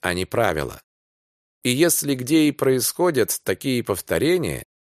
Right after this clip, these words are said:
то это никогда не бывает при совершенно одинаковых обстоятельствах.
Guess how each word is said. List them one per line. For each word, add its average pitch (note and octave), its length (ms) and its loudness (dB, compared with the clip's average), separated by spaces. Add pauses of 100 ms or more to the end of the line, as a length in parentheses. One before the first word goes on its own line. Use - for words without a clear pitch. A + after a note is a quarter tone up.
(120)
то - 100 -4
это G3 220 4
никогда D#3+ 500 2
не E3+ 120 0
бывает D3 560 2
при D#3 220 0
совершенно C#3+ 880 0
одинаковых A2+ 800 -4
обстоятельствах. - 1200 -6